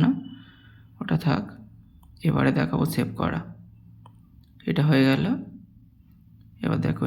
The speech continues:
নিচেতে, নিচেতে যেটা আছে ওটা হচ্ছে সেভের অপশান, নীল হয়ে আছে যেটা,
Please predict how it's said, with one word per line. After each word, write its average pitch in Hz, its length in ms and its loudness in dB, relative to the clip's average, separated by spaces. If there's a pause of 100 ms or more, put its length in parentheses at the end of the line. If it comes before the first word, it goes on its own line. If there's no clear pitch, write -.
(100)
নিচেতে, 139 380 2 (1300)
নিচেতে 143 420 2
যেটা 131 280 2
আছে 123 160 -2 (100)
ওটা 123 180 2
হচ্ছে 123 180 -2 (100)
সেভের 120 300 2 (500)
অপশান, - 320 2 (540)
নীল 135 220 8
হয়ে 160 160 4
আছে 127 200 -2
যেটা, 160 200 2